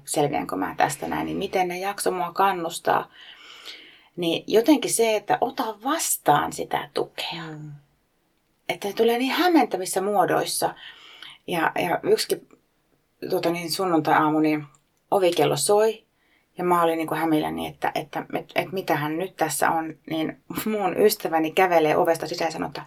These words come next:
Speaker 1: nyt tuli opintotuki. Ja se vei mut brunssille. Ja se oli juuninut tämän mun tytön kanssa, että, että, että mä oon niinku siihen aikaan niinku herännyt ja, <laughs> ja niinku näin.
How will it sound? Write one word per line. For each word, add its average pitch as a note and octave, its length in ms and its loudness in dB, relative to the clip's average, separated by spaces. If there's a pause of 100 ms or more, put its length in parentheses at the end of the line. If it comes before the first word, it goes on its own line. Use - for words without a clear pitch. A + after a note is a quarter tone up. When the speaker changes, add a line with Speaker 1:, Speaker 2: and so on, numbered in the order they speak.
Speaker 1:
nyt A#3 200 -10
tuli F#3 200 4
opintotuki. F3 720 -2 (920)
Ja F3 280 2 (160)
se F#3 120 2
vei F3 120 2
mut E3+ 160 -8
brunssille. F#3 640 0 (480)
Ja E3+ 80 2
se F#3 80 4
oli F3 140 2
juuninut F3+ 380 4
tämän D#3+ 240 -2
mun D#3+ 140 -4
tytön D#3+ 280 2
kanssa, - 320 -2
että, - 180 -4
että, - 200 -6
että - 320 -6
mä D3+ 120 2
oon D3+ 100 0
niinku D3+ 160 -4
siihen D3+ 280 -2
aikaan D#3+ 320 -4
niinku - 320 -6 (480)
herännyt D#3+ 380 0
ja, - 160 4 (160)
<laughs> - 180 0
ja - 140 -2
niinku F3 240 -8
näin. E3+ 200 0